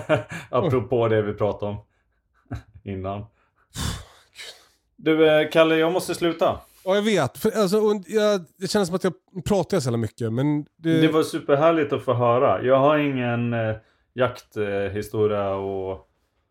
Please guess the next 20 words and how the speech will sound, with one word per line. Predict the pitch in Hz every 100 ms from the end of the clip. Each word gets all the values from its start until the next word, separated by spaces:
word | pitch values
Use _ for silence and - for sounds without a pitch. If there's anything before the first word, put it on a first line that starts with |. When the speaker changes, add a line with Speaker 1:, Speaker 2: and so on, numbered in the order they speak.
| _
Speaker 1:
bjuda | 107 117 90 90
på | - 143
riktigt. | 165 - 78 -
Inte, | 131 123 139 139
inte | 139 117 147
av | 143 127
den | 117 101
kalibern. | 110 104 90 117 131 -
Speaker 2:
Nej. | 139 135 123 _
Speaker 1:
Så | 104
det | 101
är | 127
lugnt. | 120 127 73 _ _ _
Det | 107 120
var | 123
bara | 117 104 98
härligt. | 104 110 87 - _ _ _ -
Speaker 2:
Eh, | 123 120 120 120 120 -
ja, | 165 165 156
härligt. | 139 143 123 101